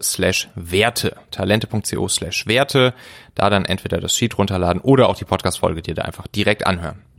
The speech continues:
Wenn du das dann da einmal durchgearbeitet hast, dann wirst du deine vier bis fünf Werte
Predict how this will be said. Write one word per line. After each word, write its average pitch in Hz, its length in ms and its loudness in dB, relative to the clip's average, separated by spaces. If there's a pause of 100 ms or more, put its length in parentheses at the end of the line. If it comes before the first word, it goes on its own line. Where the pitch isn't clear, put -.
(320)
Wenn 135 140 4
du 160 80 4
das 147 160 4
dann 135 120 0
da 123 80 2
einmal 117 200 2
durchgearbeitet 87 720 0
hast, 110 300 -2 (340)
dann 147 480 2
wirst 131 640 2
du 135 100 2
deine 123 280 4
vier 139 200 0
bis 131 120 0
fünf 123 440 -2
Werte 110 640 2